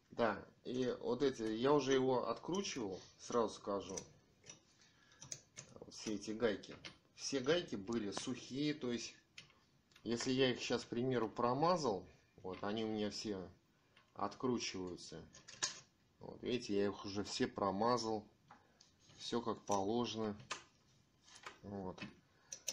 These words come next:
Но когда отворачивал, они все сухие были. То есть имейте в виду, то, что смазки в них нету, нету. Вот. Абсолютно не было. Я открываю этот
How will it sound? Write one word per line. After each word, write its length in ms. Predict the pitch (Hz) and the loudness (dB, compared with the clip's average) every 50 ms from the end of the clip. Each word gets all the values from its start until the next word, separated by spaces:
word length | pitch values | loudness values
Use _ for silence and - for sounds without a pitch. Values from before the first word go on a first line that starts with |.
| - - - | -8 -6 -4
Но 140 | - 110 | -4 -4
когда 400 | 110 - 139 135 143 139 135 127 | 2 4 4 6 8 8 8 8
отворачивал, 640 | 127 - - 156 185 180 170 165 - - 117 104 104 | 6 4 4 4 6 8 8 6 6 2 2 4 4
они 160 | 110 131 139 | 4 4 2
все 220 | 131 - - 180 | 2 2 0 2
сухие 440 | 170 - - 135 120 - - 117 107 | 2 2 -2 -4 -4 -2 0 0 0
были. 280 | 95 87 95 92 87 87 85 - - | 0 0 -2 -2 -2 -2 -4 -8 -4
То 80 | 104 | -4
есть 180 | 107 - - 113 | -4 -2 0 0
имейте 320 | 117 131 156 165 151 - | 0 2 0 0 -2 -2
в 40 | - | -2
виду, 380 | 107 110 107 95 98 87 87 87 | -2 -2 -2 -2 -2 -6 -6 -6
то, 80 | - 104 | -8 -8
что 340 | - - - 104 104 98 90 | -8 -4 -2 0 0 0 0
смазки 480 | - - 127 139 160 170 - - - 113 | -2 -2 2 4 4 2 2 0 -4 -4
в 100 | 90 95 | -2 -2
них 240 | 107 123 135 131 - - - 92 98 | -2 -2 -2 -4 -4 -6 -4 -2 0
нету, 520 | 107 127 143 135 - - 95 95 92 87 - - - 90 | 0 0 -2 -4 -6 -8 -6 -6 -6 -6 -8 -12 -16 -10
нету. 400 | 87 101 101 95 90 - - 85 85 - - - - - _ _ _ _ _ _ - - - - _ - - - - _ _ _ _ _ _ _ _ _ _ - | -4 -2 -2 -2 -2 -6 -12 -12 -10 -6 -6 -6 -6 -8 _ _ _ _ _ _ -20 -20 -20 -20 _ -20 -20 -20 -20 _ _ _ _ _ _ _ _ _ _ -14
Вот. 300 | 92 92 90 85 82 - - - - _ _ _ _ _ - | -12 -10 -10 -10 -12 -12 -16 -20 -20 _ _ _ _ _ -4
Абсолютно 640 | - 107 - - - 131 131 143 143 120 101 - - | -4 -4 -4 -2 2 4 4 4 4 2 -2 -2 -4
не 180 | 98 98 95 87 | -4 -4 -4 -4
было. 300 | 85 87 87 85 85 - _ _ _ - - - - - _ - - - - 107 117 | -4 -6 -8 -8 -12 -16 _ _ _ -20 -20 -20 -20 -20 _ -16 -4 -2 -2 2 6
Я 260 | 151 165 165 160 139 - - | 6 8 8 6 6 2 0
открываю 640 | - 110 113 - - 135 135 143 147 143 131 113 107 107 | -2 -2 -2 2 2 4 6 8 8 8 10 10 8 6
этот 280 | 104 104 104 - - | 4 2 -2 -12 -12